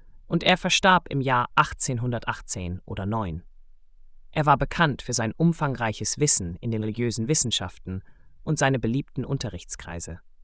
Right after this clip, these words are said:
Das im Jahr achtzehnhundertachtzehn errichtete Mausoleum hat einen unbekannten Erbauer und Architekt. Es ist eine schlichte und alte Grabstätte,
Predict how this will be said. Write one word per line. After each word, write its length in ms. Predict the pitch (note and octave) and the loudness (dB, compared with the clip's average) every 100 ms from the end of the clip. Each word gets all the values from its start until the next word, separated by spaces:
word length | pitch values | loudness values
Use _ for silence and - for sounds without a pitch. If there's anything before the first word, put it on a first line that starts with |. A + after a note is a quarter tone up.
| - - - - - | -20 -20 -20 -12 2
Das 160 | F#3 | 4
im 100 | G3+ | 6
Jahr 240 | F#3+ F#3 - | 6 6 6
achtzehnhundertachtzehn 1200 | F#3 - E3+ D3+ D3+ C3 - D3 - - G#2+ G2 | 2 2 2 2 2 2 0 0 0 0 0 -4
errichtete 520 | G#2+ A#2+ - A#2 A#2+ | -4 -4 -6 -4 -2
Mausoleum 760 | A2 G2 G#2+ A2+ B2+ F#2 F2 - | 0 0 -2 -2 -2 -2 -4 -8
hat 180 | C#3 | -10
einen 240 | - A#2 A#2+ | -4 -4 0
unbekannten 640 | E3+ E3 D#3+ B2 - G#2 | 2 0 -2 -8 -8 -8
Erbauer 540 | - G2+ A2+ G2+ F#2 - | -6 -2 0 0 -4 -6
und 160 | G2+ | -8
Architekt. 640 | G2 - G#2+ - - - - - - - - - - - | -10 -10 -10 -10 -12 -16 -20 -20 -20 -20 -20 -20 -10 2
Es 120 | D#3 | 4
ist 160 | D#3+ | 4
eine 140 | D3+ C#3 | 2 2
schlichte 540 | - F#3 G3 - F3+ | 2 2 0 -2 -4
und 160 | D3 - | -4 0
alte 280 | B2 B2 B2 | 0 0 -4
Grabstätte, 720 | A#2+ B2 - - F#2+ - | 2 2 2 -4 -6 -8